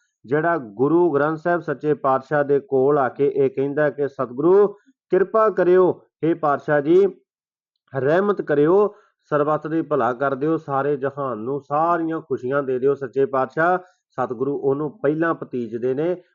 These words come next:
ਉਹਨੂੰ ਪਹਿਲਾਂ ਸੰਭਾਲਦੇ ਨੇ, ਉਹਨੂੰ ਪਹਿਲਾਂ ਸਭ ਕੁਝ ਦਿੰਦੇ ਨੇ ਜਿਹੜਾ ਸਰਬੱਤ ਦੀ ਗੱਲ ਕਰਦਾ ਹੈ। ਕਿਉਂਕਿ ਸਰਬੱਤ, ਸਰ ਦੇ ਵਿੱਚ ਸਾਰੀ,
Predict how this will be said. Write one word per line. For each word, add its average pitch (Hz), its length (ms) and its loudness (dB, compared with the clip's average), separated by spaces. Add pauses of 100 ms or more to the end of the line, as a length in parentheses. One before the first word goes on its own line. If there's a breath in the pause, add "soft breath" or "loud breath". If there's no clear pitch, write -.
ਉਹਨੂੰ 156 260 0
ਪਹਿਲਾਂ 190 460 0
ਸੰਭਾਲਦੇ 135 600 -2
ਨੇ, 180 300 -4 (180)
ਉਹਨੂੰ 156 240 -4
ਪਹਿਲਾਂ 160 420 -4
ਸਭ 139 240 -6
ਕੁਝ 135 220 -4
ਦਿੰਦੇ 127 300 -4
ਨੇ 143 140 -6
ਜਿਹੜਾ 135 240 -4
ਸਰਬੱਤ 117 480 -6
ਦੀ 123 200 -6
ਗੱਲ 120 180 -6
ਕਰਦਾ 120 320 -4
ਹੈ। 147 40 0
ਕਿਉਂਕਿ 147 400 -6
ਸਰਬੱਤ, 139 1040 -4
ਸਰ 139 300 -2
ਦੇ 135 160 -4
ਵਿੱਚ 139 200 -4
ਸਾਰੀ, 147 640 2